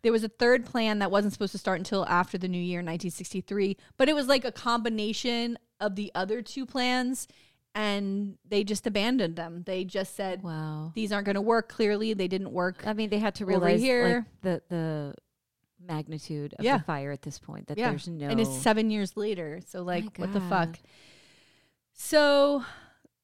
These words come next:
Speaker 1: um, it basically was left alone at that point and just allowed to burn. Um, and although there was physical and visible evidence of the fire, residents of Centralia were, like, bitterly divided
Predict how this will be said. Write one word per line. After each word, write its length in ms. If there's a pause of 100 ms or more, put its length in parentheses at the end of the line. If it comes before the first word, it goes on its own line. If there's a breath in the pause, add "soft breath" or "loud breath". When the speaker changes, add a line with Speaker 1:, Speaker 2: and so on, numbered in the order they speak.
Speaker 1:
um, 540 (140)
it 200
basically 440
was 180
left 260
alone 300
at 120
that 180
point 420 (160)
and 380
just 220
allowed 540
to 140
burn. 600 (560)
Um, 500
and 100
although 220
there 140
was 140
physical 600
and 200
visible 380
evidence 340
of 100
the 80
fire, 440
residents 440
of 80
Centralia 580
were, 160
like, 220 (120)
bitterly 420
divided 760